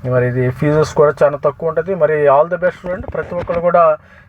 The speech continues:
ఇలాంటి దీనికి జేఈ అడ్వాన్స్డ్ ద్వారా మాత్రమే జాయిన్ అవ్వాలి, అది గుర్తుపెట్టుకోండి. జేఈ అడ్వాన్స్డ్ పరీక్ష రాసి మాత్రము జాయిన్ అవ్వాలి. అంటే జేఈ మెయిన్ ద్వారా మాత్రం not el-,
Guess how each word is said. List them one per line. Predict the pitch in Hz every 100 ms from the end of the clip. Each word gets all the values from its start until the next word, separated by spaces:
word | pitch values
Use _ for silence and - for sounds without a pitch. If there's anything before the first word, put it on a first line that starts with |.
| 143
ఇలాంటి | 151 170 165 160
దీనికి | 143 220 226
జేఈ | 147 139 208 240 240
అడ్వాన్స్డ్ | 190 180 202 208 202
ద్వారా | 180 185 180
మాత్రమే | 170 170 175 175
జాయిన్ | 160 147 143 139
అవ్వాలి, | 120 113
అది | 110
గుర్తుపెట్టుకోండి. | 131 127 - 127 - 117 107
జేఈ | 101 123 131 135 196 - - - -
అడ్వాన్స్డ్ | 123 120 143 151 151 147 -
పరీక్ష | 151 156 -
రాసి | 147 151 180 185
మాత్రము | 165 156 147 139 135 127 - - _ -
జాయిన్ | 113 120 127 123
అవ్వాలి. | 110 104 98 98 - -
అంటే | 127 165
జేఈ | 127 147 190 220 220
మెయిన్ | 208 165 175 196
ద్వారా | 190 180
మాత్రం | 175 165 - 196
not | 151 147 -
el-, | 147